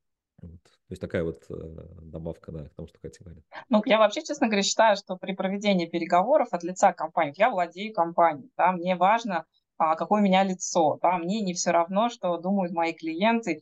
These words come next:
Speaker 2: И вообще моя стратегия не дешевле всего дешевого, да, то есть если мы говорим, вот, что сэкономить до бесконечности, это вообще столько про жестких лоукостеров. Мне кажется, это немножко не про курьерскую доставку,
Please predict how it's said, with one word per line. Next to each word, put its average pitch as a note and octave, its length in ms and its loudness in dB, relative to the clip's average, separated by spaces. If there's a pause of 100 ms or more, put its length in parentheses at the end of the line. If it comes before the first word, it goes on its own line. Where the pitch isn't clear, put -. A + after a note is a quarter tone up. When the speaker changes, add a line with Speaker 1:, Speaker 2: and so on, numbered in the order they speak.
(160)
Speaker 2:
И E3+ 60 -10
вообще F#3+ 320 2 (100)
моя A3+ 240 2
стратегия A#3 520 -4
не F#3 140 4
дешевле C4 400 0
всего G3+ 260 -2
дешевого, G#3 520 -2 (140)
да, F#3+ 160 0
то - 80 -16
есть E3+ 100 -20
если F#3 200 -10
мы E3+ 140 -4
говорим, G3+ 360 4
вот, E3 160 -6 (160)
что F3 120 -6
сэкономить G3+ 500 2
до F#3 80 -4
бесконечности, A3+ 760 -2
это A3+ 180 0
вообще G3+ 220 -2
столько G#3+ 240 -8
про F#3 160 2
жестких G#3+ 320 -6
лоукостеров. F3+ 680 4 (260)
Мне A3 160 6
кажется, B3 280 2
это A3+ 80 -6
немножко A3+ 260 0
не A3 100 6
про G#3 120 -4
курьерскую G#3+ 540 0
доставку, F#3 680 0